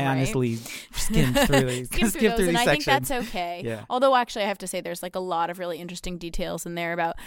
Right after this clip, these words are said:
Speaker 1: where they can sell and where they can't sell. That ha-, shows a lot of tensions between the state and the city, but that's maybe a different podcast.
Speaker 2: Yeah.
Speaker 1: Because once we get to page fifteen, we have a shift back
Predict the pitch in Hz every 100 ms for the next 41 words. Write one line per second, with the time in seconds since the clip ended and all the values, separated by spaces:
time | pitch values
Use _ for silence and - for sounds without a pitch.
0 | - - 202 208 202 196 208 196 190 180
1 | 180 185 180 175 185 180 180 165 - -
2 | 175 165 170 165 165 185 180 - 185 175
3 | 175 170 180 - 175 170 180 175 - 180
4 | - 175 170 180 - 165 165 190 190 170
5 | 151 170 175 - 180 185 - 180 180 175
6 | 165 - 165 - - - - 147 - -
7 | - - 240 233 233 269 262 294 233 214
8 | - - - 208 196 190 - 185 180 -
9 | 175 - 285 311 226 190 180 - - -
10 | - _ _ 240 285 320 339 381 - 254
11 | - - 196 - - 226 233 175 - -
12 | -